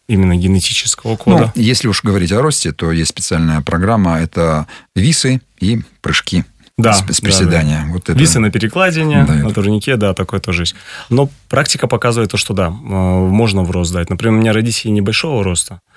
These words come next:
Speaker 1: А, можно сказать, что я выше их.
Speaker 2: А как плавание влияет на позвоночник?
Speaker 1: Здесь вот такой спорный вопрос. Многие говорят, что пска-,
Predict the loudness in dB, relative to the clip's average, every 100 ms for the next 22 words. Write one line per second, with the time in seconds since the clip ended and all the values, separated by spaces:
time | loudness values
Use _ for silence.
0 | _ -20 _ -2 2 4 4 2 0 -4
1 | -2 -2 -2 -2 -4 -6 -8 -12 0 2
2 | 2 0 -2 0 2 2 2 2 2 0
3 | -2 -6 -6 0 0 -2 -4 -2 0 0
4 | 0 -4 -10 -16 -20 _ 0 2 -2 -6
5 | _ _ _ -4 0 2 0 2 2 4
6 | 4 2 2 0 0 -2 -2 0 2 2
7 | 0 0 0 -2 -4 -8 -6 -4 0 0
8 | -2 -4 -8